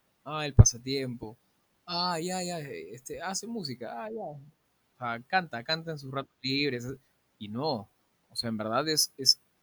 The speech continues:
una, es una profesión que se tiene que empezar a ver con mucho más seriedad, como en muchos países de Europa, eh, digamos, de Asia también. Y, y nada, o sea, creo que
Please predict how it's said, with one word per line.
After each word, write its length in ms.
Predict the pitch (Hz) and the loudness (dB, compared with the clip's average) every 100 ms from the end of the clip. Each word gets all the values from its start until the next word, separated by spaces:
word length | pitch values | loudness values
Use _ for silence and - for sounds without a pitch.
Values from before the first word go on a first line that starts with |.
| _ | _
una, 640 | - 139 143 135 120 104 98 | -8 -2 2 2 2 -4 -10
es 180 | 120 - | -12 -12
una 180 | 147 147 | -10 -8
profesión 800 | 131 117 101 - - 127 165 - _ | -8 -8 0 0 0 -4 -10 -14 _
que 100 | 117 | -14
se 120 | 104 | -12
tiene 240 | 120 123 | -10 -8
que 60 | 131 | -6
empezar 380 | 113 101 - 110 | -8 -8 -10 -8
a 80 | |
ver 220 | 117 120 123 _ _ _ | -6 -6 -10 _ _ _
con 160 | - 104 | -14 -8
mucho 320 | 170 226 135 | -6 -6 -4
más 180 | 123 120 | 0 2
seriedad, 380 | 117 113 110 135 | 0 -2 -6 -8
como 240 | - 135 | -8 -6
en 60 | 127 | -4
muchos 840 | 127 117 113 87 76 113 131 131 131 | -4 -6 -8 -10 -10 -6 -4 -4 -4
países 680 | - 113 120 131 220 - - _ _ _ - | -2 -2 -4 -6 -6 -6 -10 _ _ _ -20
de 120 | 101 | -14
Europa, 680 | 95 113 135 131 123 170 - | -6 0 0 2 2 2 -2
eh, 300 | 104 98 90 _ _ _ _ _ _ _ | -12 -14 -16 _ _ _ _ _ _ _
digamos, 460 | 113 107 107 139 120 | -18 -14 -10 -10 -10
de 120 | 92 | -4
Asia 380 | 98 127 - 110 | -2 0 -2 -4
también. 440 | 98 101 110 170 - _ _ _ _ | -12 -8 -8 -8 -12 _ _ _ _
Y, 600 | 123 117 113 110 110 107 107 | -4 -4 -4 -6 -8 -10 -10
y 40 | |
nada, 340 | 123 254 107 95 - | -8 -6 -6 -10 -16
o 120 | 113 | -12
sea, 280 | - 120 110 113 _ _ _ | -2 0 0 -6 _ _ _
creo 240 | 147 143 | 0 2
que 80 | 151 | 2